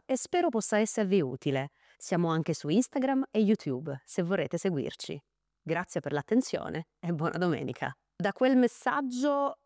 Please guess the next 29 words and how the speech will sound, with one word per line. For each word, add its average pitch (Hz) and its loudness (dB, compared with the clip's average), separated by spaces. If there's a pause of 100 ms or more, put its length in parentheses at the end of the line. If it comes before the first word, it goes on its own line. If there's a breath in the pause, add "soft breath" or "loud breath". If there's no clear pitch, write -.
tante 254 2
cose 226 0
sono 190 -2
successe. - -6 (240)
Io 196 4
sono 156 -2
cambiata 165 0 (280)
e 135 -12
quindi 143 -2
anche 156 -2
Lernilango 147 0
è 151 -6
cambiata. - -4 (160)
Poi 330 0
è - -2
arrivata 208 2
Lingua 233 4
Italiana 165 0
Insieme, 151 -2
la 180 0
porta 226 -2
di 190 -2
accesso - -2
a 175 -2
Lernilango. 147 -4 (120)
Lingua 147 2
Italiana 139 0
Insieme, 160 0
Lernilango, 156 0